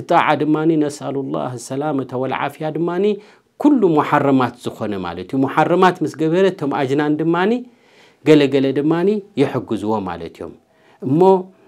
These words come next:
እ፣ ፍ-፣ እገለ እዩ ኣሕሚሙካ፣ እገለ እዩ ከምዚኣ ገይሩ ቆፂሩልካ ዘሎ እንዳበሉ ምስ ክንደይ፣ እ፣ ኺዳዕ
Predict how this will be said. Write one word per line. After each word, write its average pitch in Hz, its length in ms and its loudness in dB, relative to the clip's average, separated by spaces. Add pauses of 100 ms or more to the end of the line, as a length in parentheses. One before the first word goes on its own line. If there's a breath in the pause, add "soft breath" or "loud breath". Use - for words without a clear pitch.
(280 soft breath)
እ፣ 135 140 -4 (760)
ፍ-፣ - 200 0 (120)
እገለ 160 340 4
እዩ 165 180 8
ኣሕሚሙካ፣ 131 560 0 (200)
እገለ 156 320 -2
እዩ 165 120 2
ከምዚኣ 139 400 -2
ገይሩ 131 280 -2
ቆፂሩልካ 131 560 -4 (120)
ዘሎ 117 260 -2 (560 loud breath)
እንዳበሉ 131 520 2 (580 soft breath)
ምስ 123 200 -2
ክንደይ፣ 143 400 0 (280)
እ፣ 120 120 0 (1200)
ኺዳዕ 143 420 2